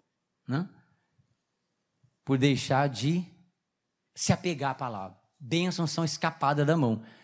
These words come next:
Porque o diabo quer que você fique aflito. Não, se apega à palavra. Como? Primeiro diz assim, ó, Salmo noventa e sete, é, Salmo cento e dezenove,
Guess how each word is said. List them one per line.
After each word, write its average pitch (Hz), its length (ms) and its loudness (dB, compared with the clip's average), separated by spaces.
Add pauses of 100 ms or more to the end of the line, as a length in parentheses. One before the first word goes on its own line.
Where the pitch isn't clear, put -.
(460)
Porque - 240 4
o 156 60 8
diabo 135 260 2
quer 135 120 2
que - 60 -6
você 147 120 -2
fique - 180 -6
aflito. 170 580 -2
Não, 175 400 4
se 127 160 -6
apega 196 380 -6
à 214 60 -2
palavra. 120 640 -2
Como? 139 440 2 (560)
Primeiro 196 360 2
diz 165 180 0
assim, 156 240 -2
ó, 76 80 -10 (560)
Salmo 180 380 6
noventa 139 280 4
e 123 60 0
sete, 135 580 -2
é, 123 220 0
Salmo 156 300 2
cento 190 420 2
e 160 60 2
dezenove, 135 800 0